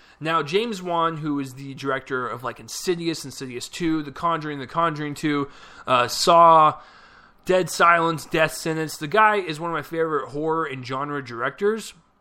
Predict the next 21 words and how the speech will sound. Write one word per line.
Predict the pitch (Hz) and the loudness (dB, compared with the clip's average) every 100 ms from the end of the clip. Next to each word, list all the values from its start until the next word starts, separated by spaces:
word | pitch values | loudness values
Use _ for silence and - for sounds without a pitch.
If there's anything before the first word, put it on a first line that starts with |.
| _ - | _ -10
and | 233 | -6
he | 285 | -4
produced | 240 247 226 226 | -2 -2 -2 -2
Lights | 208 196 | -4 2
Out. | 277 - | 0 2
So | 180 | -4
when | 185 | -6
you | 233 | -8
give, | 220 233 185 _ _ _ _ - | -6 -6 -6 _ _ _ _ -2
uh, | 175 175 | -2 0
that | 160 160 | 0 -2
stamp | - - 180 | -2 -6 -4
of | 156 156 | -6 -6
approval, | 156 254 208 | 0 0 2
I'm | 170 170 | 0 0
like, | 165 - _ _ _ _ _ _ _ | -2 -4 _ _ _ _ _ _ _
"Okay, | 226 196 165 143 226 277 _ _ _ _ | -16 -6 -2 0 -2 -6 _ _ _ _
I'm | 220 214 | -18 -6
totally | 202 175 160 | -4 -2 -2
on | 151 165 | -2 0
board." | 202 165 - | 0 0 -2